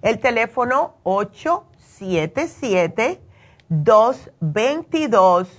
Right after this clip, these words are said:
cuarenta y seis veinte. Em, otra cosita, tenemos, eh, las infusiones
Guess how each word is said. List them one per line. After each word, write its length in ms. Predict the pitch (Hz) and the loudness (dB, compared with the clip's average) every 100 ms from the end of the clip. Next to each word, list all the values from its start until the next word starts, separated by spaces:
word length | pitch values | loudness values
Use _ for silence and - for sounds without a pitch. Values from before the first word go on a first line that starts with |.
| _ _ _ _ _ | _ _ _ _ _
cuarenta 760 | - 240 220 180 180 180 180 175 | 0 4 4 2 -4 -2 0 -2
y 80 | |
seis 520 | 185 - 139 143 147 - | -4 -4 -4 -2 -6 -10
veinte. 600 | 151 147 117 - - - _ _ _ _ _ 240 | -6 -4 -6 -12 -20 -20 _ _ _ _ _ 0
Em, 440 | 247 233 220 226 - _ | 2 2 -4 -10 -14 _
otra 340 | 233 247 285 | 0 2 0
cosita, 560 | 277 262 247 185 - - _ _ _ _ | 0 -4 -4 -6 -6 -10 _ _ _ _
tenemos, 680 | 220 233 254 285 330 339 - _ _ - _ _ - | -4 0 2 2 0 -4 -6 _ _ -20 _ _ -6
eh, 380 | 220 214 214 - | -2 -2 -4 -2
las 260 | 220 208 | -4 -2
infusiones 840 | 277 269 302 - 208 160 220 - | -8 -8 -10 -4 -2 -2 -6 -12